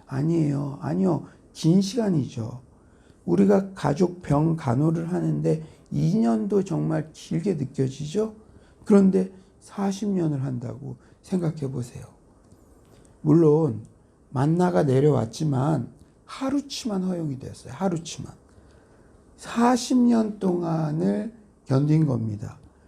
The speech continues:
"야, 이게 언제까지 내려올까? 내일도 과연 내려올까?"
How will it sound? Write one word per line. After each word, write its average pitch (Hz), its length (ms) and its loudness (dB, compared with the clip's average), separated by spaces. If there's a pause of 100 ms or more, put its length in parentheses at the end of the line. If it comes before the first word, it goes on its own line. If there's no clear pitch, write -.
(280)
"야, 90 380 -2
이게 214 400 0 (320)
언제까지 170 640 2
내려올까? 117 800 -2 (400)
내일도 185 500 4
과연 135 460 -2
내려올까?" 107 760 -4